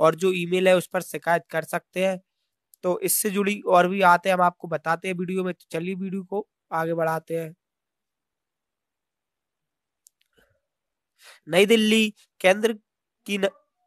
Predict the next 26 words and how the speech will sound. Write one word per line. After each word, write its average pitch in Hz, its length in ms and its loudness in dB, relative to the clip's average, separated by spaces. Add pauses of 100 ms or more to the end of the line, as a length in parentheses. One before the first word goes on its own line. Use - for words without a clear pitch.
(120)
नरेंद्र 196 280 2
मोदी 202 200 4
सरकार 190 420 2
ने 196 120 -4
जो 190 160 0
है 196 140 4 (500)
नए 160 240 4
साल 185 280 6
पर 190 200 2
दूसरा 190 300 0
चरण 190 240 0
शुरू 190 260 -4
किया, 196 220 -2
जिसमें 185 360 -6 (100)
सभी 185 260 -2
किसानों 185 420 2
को 185 100 -6
लगभग 185 300 2
दो 180 200 0
दो 185 100 0
हज़ार 175 220 2
रुपए 190 320 -8 (300)
भेजे 165 320 0
गए। 202 220 6
यदि 185 280 2
आप, 185 180 6